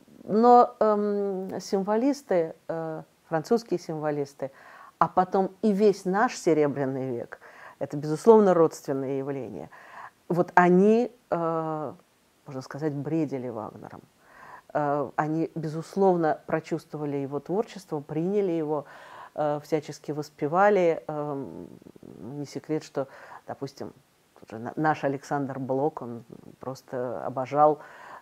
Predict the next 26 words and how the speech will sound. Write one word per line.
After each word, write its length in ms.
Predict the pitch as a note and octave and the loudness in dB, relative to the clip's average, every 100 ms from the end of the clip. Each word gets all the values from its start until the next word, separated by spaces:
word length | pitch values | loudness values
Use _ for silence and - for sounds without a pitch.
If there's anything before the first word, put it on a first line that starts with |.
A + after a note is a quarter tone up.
| - | -6
творчество 500 | D3+ D3 D3 - D3 | -4 -4 -10 -8 -6
Вагнера, 400 | C#3+ C#3 C3+ B2+ | -4 -4 -6 -8
прекрасно 520 | - C3 D3+ - D3+ | -6 -2 -2 -2 -6
его 200 | C#3 D3 | -4 -4
знал. 460 | C3+ D3 E3+ F3+ F3 - - - | -4 0 2 0 -4 -20 -20 -6
Э, 440 | D3+ D3 D3 C#3 F#2 - - - - - C#2 C#2 - - - | -2 0 0 -2 -6 -14 -18 -16 -16 -18 -18 -20 -20 -20 -10
иной 400 | D3+ D#3+ D#3+ E3 | -4 0 2 6
раз, 340 | E3+ E3+ - D3+ | 6 6 0 -8
эм, 580 | D#3+ D#3 D3+ D3+ C#3+ B2+ | -4 -4 -4 -6 -8 -10
он 120 | C#3+ | -10
даже, 280 | C#3 C#3 C#3 - - - - | -6 -6 -8 -12 -20 -20 -18
э, 300 | C3+ B2+ A#2+ - - - | -14 -12 -12 -16 -20 -14
в, 460 | C3 A#2+ B2 C3 | -8 -6 -6 -8
в 60 | B2 | -10
своём 360 | D3+ D3 C#3+ C#3+ | -4 -2 -2 -4
кругу, 400 | D3+ D3+ F3 F#3+ _ _ _ - - _ | -6 -4 -4 -6 _ _ _ -20 -20 _
м, 460 | - G1+ E2 D#2 D#2 _ | -20 -20 -18 -16 -18 _
перебрасывался 760 | - D3 D3 D#3+ - D#3 D3 D3+ | -6 -4 0 -2 -2 -4 -4 -6
с 60 | C#3+ | -6
друзьями, 600 | D3 C#3 D3 D#3+ F3 - - - - - _ - | -6 -4 -4 -2 -4 -8 -16 -20 -20 -20 _ -6
понимая 340 | D3 C#3 C3+ | -2 -2 -2
друг 220 | C3 C#3 B2 | -2 -4 -4
друга, 340 | C3+ C3 C3 _ - - | -4 -6 -12 _ -20 -20
что 160 | - C3 | -14 -10
называется, 500 | C3 C3+ C3+ B2+ B2+ | -10 -8 -8 -10 -16
с 320 | - - | -18 -18